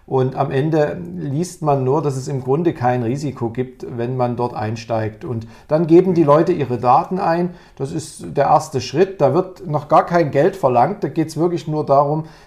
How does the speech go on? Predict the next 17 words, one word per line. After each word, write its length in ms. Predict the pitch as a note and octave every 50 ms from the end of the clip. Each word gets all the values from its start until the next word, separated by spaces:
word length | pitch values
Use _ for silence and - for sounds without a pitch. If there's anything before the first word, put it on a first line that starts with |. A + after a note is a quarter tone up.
| _ -
Name, 640 | A#2+ C3 C#3 D3 D#3+ E3 E3 D#3 D#3 D#3 D3+ - -
ähm, 520 | D3 D3 C#3 C#3 C#3 C#3 C#3 C#3+ C#3 C3+ C3+
Vorname, 960 | - D3 D3+ E3 D#3+ D3 D3 C#3 C#3 C#3 C#3+ C#3+ C#3+ C#3+ D3+ D#3+ E3 - - - - - - -
in 200 | - - D3 B2+
der 140 | B2 A#2+
Regel 480 | A2+ A#2+ B2 - D3 C#3 C3+ C3+ C3 - - - - - - C3 A#2+ -
die 140 | - B2 A#2
Rufnummer 680 | A#2+ A2+ A#2 C#3 G3 G#3+ - F3 D#3 D3+ C#3+ C#3+ C#3+ C#3
noch, 340 | C#3 C#3 - - - - -
manchmal 400 | A#2 B2 C3 C#3 - C#3 C3 C3
auch 120 | C3+ C3
noch 180 | C3 C3 B2+ -
die 200 | - B2 B2 B2
E-Mail-Adresse. 640 | A#2+ B2 C3 C3 C3 B2+ B2+ - B2+ B2 B2 C3+
Das 220 | B2+ D3 C3+ - A2+
war's 240 | A2+ A#2+ C3 C3 -
schon. 260 | - B2 A2+ E2+